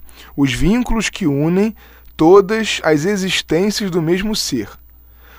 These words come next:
todos os seres de um mesmo mundo, e os seres de todos os mundos.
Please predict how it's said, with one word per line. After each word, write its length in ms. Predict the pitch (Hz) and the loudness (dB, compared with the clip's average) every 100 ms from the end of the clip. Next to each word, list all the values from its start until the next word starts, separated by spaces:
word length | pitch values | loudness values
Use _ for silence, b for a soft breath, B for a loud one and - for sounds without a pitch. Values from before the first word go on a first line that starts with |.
| b | b
todos 340 | - 202 220 196 | 4 4 4 0
os 160 | 185 | -2
seres 520 | - - 143 208 214 170 | -2 0 2 2 0 2
de 60 | |
um 80 | 180 | 2
mesmo 380 | 160 196 202 214 | 2 2 2 2
mundo, 480 | 160 143 131 110 107 - b b b | 2 0 -2 -6 -16 -20 b b b
e 80 | 139 | -4
os 160 | 165 151 | -2 -2
seres 480 | - 143 196 196 | 2 4 4 2
de 80 | 156 | -2
todos 400 | 147 170 202 202 | 0 4 4 2
os 100 | 190 | -4
mundos. 520 | 143 107 107 - - | -6 -8 -12 -14 -18